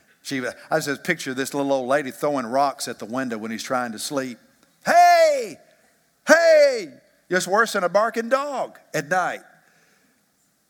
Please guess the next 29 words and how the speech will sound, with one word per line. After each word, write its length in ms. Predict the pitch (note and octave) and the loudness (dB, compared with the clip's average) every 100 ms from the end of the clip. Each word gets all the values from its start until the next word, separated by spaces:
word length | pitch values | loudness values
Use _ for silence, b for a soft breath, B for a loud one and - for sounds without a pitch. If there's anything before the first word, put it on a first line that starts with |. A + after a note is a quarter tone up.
| _ _ _ _ | _ _ _ _
And 180 | D3 C#3 | -4 -2
finally, 440 | - F#3 B3+ A3 | 2 2 2 -4
the 100 | D3+ | -6
judge 380 | A#2+ E3 F#3+ D#3 | -2 -2 -2 -4
threw 200 | - G3 | -4 -2
up 80 | F3 | -2
his 100 | D3 | -4
hands 400 | D#3 G#3 A#3 E3 | -4 -2 -2 -4
and 80 | - | -4
said, 200 | E3+ D3 | -2 0
"Look, 260 | E3+ C3+ | 0 0
I'm 120 | C#3+ G#3+ | 0 -2
gonna 140 | E3 | -6
give 200 | D3 E3+ | -6 -4
this 180 | F#3 F#3 | -6 -4
woman 240 | D3 C3+ | -4 -4
whatever 240 | C3+ D3 C3 | -2 -4 -4
she 140 | D3 | -6
wants 280 | C3 G3 G#3 | -4 -4 -4
'cause 180 | C#3 C3 | -4 -2
I'm 200 | G3+ G#3+ | -2 -4
just 240 | D3+ - | -10 -10
tired. 400 | - C#3 A3 E3+ | -4 0 0 0
I 100 | C#3 | 0
need 160 | A#3+ F3+ | -2 -6
a 60 | |
good 140 | C3+ C3+ | -6 -6
night's 260 | B2 A#2+ | -6 -6
sleep." 380 | - F3+ C4 | -4 -4 -4